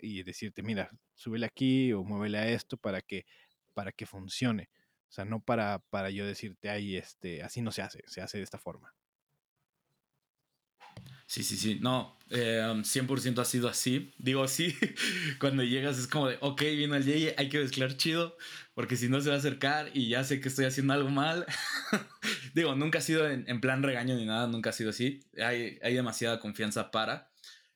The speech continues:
Speaker 2: eh, um, recibir ahí el feedback. Siempre, siempre me ha gustado que me digas, "Hey, cambia esto, checa esto, considera esto". Y, y, y también me has invitado a las clases que has dado y, y es padre porque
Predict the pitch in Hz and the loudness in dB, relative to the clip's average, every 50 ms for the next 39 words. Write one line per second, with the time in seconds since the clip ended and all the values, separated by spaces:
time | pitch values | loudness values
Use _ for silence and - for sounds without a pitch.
0 | _ _ - 110 104 104 101 101 101 104 101 101 101 117 104 - - 110 113 113 | _ _ -6 -4 -4 -2 -2 -2 -2 -2 -2 -2 -2 -2 -2 0 2 2 4 4
1 | 113 110 110 113 113 113 107 104 - - 120 110 113 117 113 - - 113 104 104 | 4 2 2 2 2 2 0 -2 -2 -2 -2 0 0 -2 -2 -2 -2 -2 0 0
2 | 113 104 101 92 - - _ _ _ _ - _ - - 120 120 120 117 113 113 | 0 0 0 -2 -4 -10 _ _ _ _ -20 _ -4 -2 0 2 2 2 2 2
3 | 113 110 - 120 117 113 101 110 104 104 101 104 107 104 - - - 123 120 113 | 0 0 2 2 2 2 2 0 0 2 2 2 2 0 0 -2 -2 0 0 0
4 | 101 - - 104 104 107 107 110 113 117 113 - - 123 117 117 117 113 - - | -2 -4 -4 -2 0 2 2 2 2 2 0 0 0 2 2 2 2 2 0 -2
5 | - 120 - - 107 110 117 113 - - 120 113 107 107 104 107 107 104 107 107 | -4 -4 -2 0 0 0 0 -2 -2 -2 -2 -2 0 -2 -6 -6 -2 -2 0 2
6 | 110 110 113 113 - - - 127 - - 123 117 113 113 110 98 - - 123 127 | 2 2 0 0 0 0 0 0 0 0 0 2 2 2 2 0 0 0 0 0
7 | 127 131 - 143 131 135 131 139 151 165 160 151 147 135 151 151 139 127 135 120 | 0 0 -2 -2 0 0 0 0 0 0 0 0 0 0 0 0 0 0 2 2
8 | 120 120 123 120 104 - - 113 110 113 113 - - 117 110 101 107 104 107 110 | 2 2 2 0 -2 -4 -4 -4 -4 -2 -4 -2 -2 -2 -2 0 0 0 0 2
9 | 113 117 - 117 110 107 104 98 - - 113 113 - - - 120 120 113 107 95 | 0 -2 0 0 2 2 2 2 0 0 0 0 -2 0 0 0 0 0 -2 -4
10 | 101 98 95 - 104 92 - | -6 -10 -4 -4 -4 -4 -4